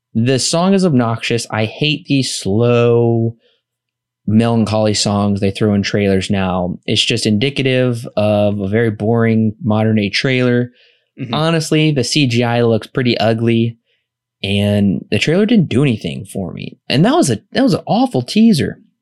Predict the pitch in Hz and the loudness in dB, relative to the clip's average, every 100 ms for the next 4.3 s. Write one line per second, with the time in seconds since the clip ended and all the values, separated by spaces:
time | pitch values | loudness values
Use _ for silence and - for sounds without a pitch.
0 | - 143 165 160 156 - _ 131 135 254 | -6 0 0 0 -4 -18 _ -2 0 0
1 | 302 - 185 - 156 143 131 120 180 175 | 0 -2 -2 0 -2 0 0 2 0 0
2 | 156 120 135 135 - 131 123 - _ - | 0 2 2 0 0 2 2 -2 _ -2
3 | 139 175 160 143 143 135 127 110 - 101 | 0 2 2 2 2 2 0 -2 -2 -2
4 | 92 95 | -2 -4